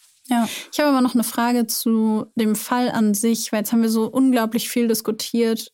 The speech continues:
Speaker 2: darüber, wie die Polizei reagiert hat. Gab es in Tennessees Vorgeschichte denn eine Geschichte von Psychose und Ähnlichem? Weil du hast nur gesagt, er hatte irgendwie einen psychischen Ausnahmezustand.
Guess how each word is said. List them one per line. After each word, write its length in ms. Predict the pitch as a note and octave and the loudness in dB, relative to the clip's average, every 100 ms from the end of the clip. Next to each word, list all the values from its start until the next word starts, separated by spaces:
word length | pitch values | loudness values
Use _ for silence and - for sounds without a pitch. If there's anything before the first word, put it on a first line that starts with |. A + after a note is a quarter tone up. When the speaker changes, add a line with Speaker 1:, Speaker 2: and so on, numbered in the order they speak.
| _ | _
Speaker 2:
darüber, 800 | G#3 G#3+ G#3 A3 A3+ A3 G#3 A3 | -4 -2 0 0 2 0 -2 -2
wie 180 | G#3+ | -2
die 100 | G#3+ | 0
Polizei 440 | A3 A#3 A3 A#3+ A#3+ | -2 -2 -2 0 0
reagiert 520 | A3+ A3 G#3 B3 - | 0 0 0 -2 -2
hat. 280 | A3+ A3 - _ _ _ _ _ _ _ | -4 -6 -10 _ _ _ _ _ _ _
Gab 260 | - A3 B3+ | -2 0 0
es 180 | F4 - - | -2 -2 0
in 600 | B3 A#3 A#3 A#3 - - _ _ _ - | 2 4 4 2 0 -10 _ _ _ -6
Tennessees 680 | - A#3+ B3+ - A#3+ A3+ | 0 2 0 0 -2 -2
Vorgeschichte 760 | - A3+ A3 B3 - B3+ - B3+ | -2 -2 0 0 -2 -4 -2 -2
denn 540 | B3 A3+ A3 A3 - _ _ _ _ _ _ | 0 2 2 0 -4 _ _ _ _ _ _
eine 260 | A#3+ A3+ A3 | 0 2 2
Geschichte 600 | G#3+ - A#3+ A#3+ - C#4+ | 0 -2 -2 -2 -2 -4
von 380 | C4+ C4+ C4 C4+ | 0 2 2 2
Psychose 800 | - B3+ - B3 C4+ B3+ B3+ - | 0 -2 0 0 2 0 0 -2
und 320 | - A#3 A#3 - | -2 -2 -2 -4
Ähnlichem? 500 | - B3 C4 - B3+ | -2 0 0 2 2
Weil 100 | A#3 | 2
du 60 | |
hast 160 | A3+ A#3 | 0 0
nur 140 | C4+ | 2
gesagt, 280 | B3+ A#3+ A#3 | 2 2 0
er 100 | - | -2
hatte 200 | A3+ A#3 | -2 0
irgendwie 380 | A3 A3 A3 A3 | 0 0 0 0
einen 140 | G#3+ | 0
psychischen 420 | G#3+ - A3+ A3+ - | 0 -2 -2 -2 0
Ausnahmezustand. 1080 | A3 C4 G#3 G#3 G#3 - A3+ - A3 C#4+ | 0 0 0 0 0 -2 -4 0 2 0